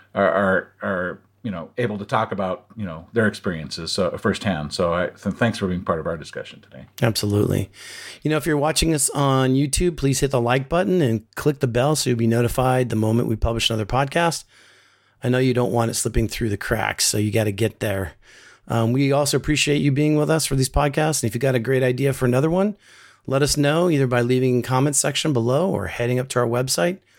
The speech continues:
Speaker 2: at the C G bros dot com and go to the About Us menu and click on Ask Us Anything. And you can ask your question there, just like, uh, Jung Yoon did.
Speaker 1: Yep, it's
Speaker 2: Um,
Speaker 1: easy to do.
Speaker 2: Yep.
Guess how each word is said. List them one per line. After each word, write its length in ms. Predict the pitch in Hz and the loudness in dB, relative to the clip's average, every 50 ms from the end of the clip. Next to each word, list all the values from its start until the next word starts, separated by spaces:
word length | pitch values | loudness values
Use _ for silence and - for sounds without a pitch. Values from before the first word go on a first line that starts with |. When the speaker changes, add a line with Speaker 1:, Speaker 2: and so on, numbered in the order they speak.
| _ _ _ _ _ _ _ | _ _ _ _ _ _ _
Speaker 2:
at 160 | - - - | -10 -10 -6
the 320 | - 117 110 107 104 104 98 | -4 -4 -2 0 0 0 0
C 160 | - - 135 | 0 0 0
G 80 | 127 131 | 2 2
bros 220 | 127 131 131 120 | 2 2 2 2
dot 180 | 120 127 127 - | 0 0 0 0
com 300 | - 147 151 165 185 170 - _ - - - _ _ _ _ _ _ - | 0 0 2 0 0 -2 -6 _ -20 -20 -20 _ _ _ _ _ _ -2
and 220 | - 113 117 120 | 0 2 2 2
go 160 | 117 143 160 165 | 2 2 0 0
to 160 | - - 147 | 0 0 0
the 140 | 131 127 117 | 0 2 2
About 280 | 113 113 117 127 131 | 2 2 2 2 2
Us 220 | 131 117 - - 113 | 2 0 0 -2 -2
menu 380 | 110 101 104 104 110 117 120 | -2 -2 0 0 -2 -2 -4
and 420 | - 95 101 101 101 98 101 101 - | -4 -4 -6 -6 -4 -6 -6 -8 -6
click 240 | - 123 117 - | -4 -4 -4 -2
on 240 | 110 104 101 101 - | -2 -2 -2 -2 -2
Ask 260 | - - 110 107 - | -2 -2 -2 -2 0
Us 140 | 131 123 - | 0 2 4
Anything. 400 | 170 185 160 - 95 92 95 - - _ - - - - _ _ _ - | 4 4 4 2 0 -4 -4 -6 -10 _ -20 -20 -20 -20 _ _ _ 0
And 80 | 110 | 0
you 60 | 107 104 | 0 2
can 120 | - 117 | 2 2
ask 240 | 117 113 107 - - | 2 4 2 2 0
your 80 | 120 | -2
question 440 | - - 117 104 - - 110 113 117 | -2 0 0 0 2 0 0 0 2
there, 340 | 123 131 139 151 151 151 139 - _ - - - - _ - | 2 2 2 2 0 -2 -4 -10 _ -20 -20 -20 -20 _ -8
just 260 | - 113 - - - | -6 -4 -4 -2 0
like, 320 | 110 117 117 117 - - | 0 -2 -2 -2 -4 -6
uh, 140 | 113 110 107 | -4 -4 -4
Jung 220 | 104 113 117 123 123 | -2 0 0 2 4
Yoon 180 | 127 131 123 | 4 2 2
did. 320 | - - 104 95 95 - - _ _ _ - _ - - | 0 -2 -6 -8 -10 -14 -18 _ _ _ -20 _ -14 -8
Speaker 1:
Yep, 180 | 117 123 139 135 | -4 -4 -4 -4
it's 100 | - - | -4 -2
Speaker 2:
Um, 60 | - | -2
Speaker 1:
easy 160 | - - 120 | -2 0 -2
to 80 | 120 120 | -2 -2
do. 240 | 110 110 95 92 - - | -2 -4 -4 -4 -2 0
Speaker 2:
Yep. 260 | 127 131 160 - 381 | 0 2 2 0 -2